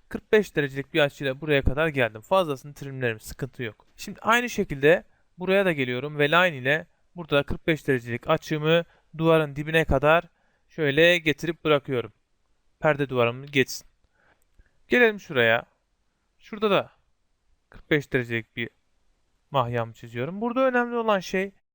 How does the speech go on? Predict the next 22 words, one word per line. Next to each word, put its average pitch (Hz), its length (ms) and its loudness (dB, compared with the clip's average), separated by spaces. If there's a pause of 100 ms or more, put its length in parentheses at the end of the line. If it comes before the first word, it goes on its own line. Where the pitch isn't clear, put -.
(200)
aynı 220 380 4
düzlemde, 196 640 -2 (360)
aynı 196 260 4
köşe, - 260 -6
e, 139 540 -8
aynı 214 320 0
düzlem 214 300 -2
üzerindeki 208 420 -2
köşeler 156 520 -2
birbirini 185 380 -4
kestiğinde, 175 840 0
mahyaları 156 680 0
birbirini 165 360 -2
kestiğinde 160 640 0 (300)
o 240 140 4
mahyayı 175 480 0
daha 214 180 2
fazla 185 320 0
uzatmaya 165 420 -2
gerek 151 340 0
yok 123 200 -14
demektedir. 117 440 -20